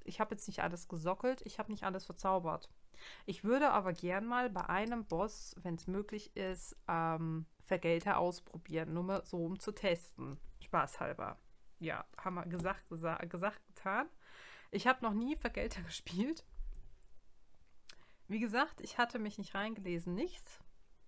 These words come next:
Und, ähm, ja, hab dann aber trotzdem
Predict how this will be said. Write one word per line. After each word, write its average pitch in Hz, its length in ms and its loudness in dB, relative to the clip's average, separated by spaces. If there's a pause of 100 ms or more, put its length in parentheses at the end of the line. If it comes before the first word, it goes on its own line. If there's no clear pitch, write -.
(840)
Und, 220 540 4
ähm, 226 480 4 (320)
ja, 214 320 10 (460)
hab 247 280 10
dann 277 160 4
aber 233 280 6
trotzdem 240 720 2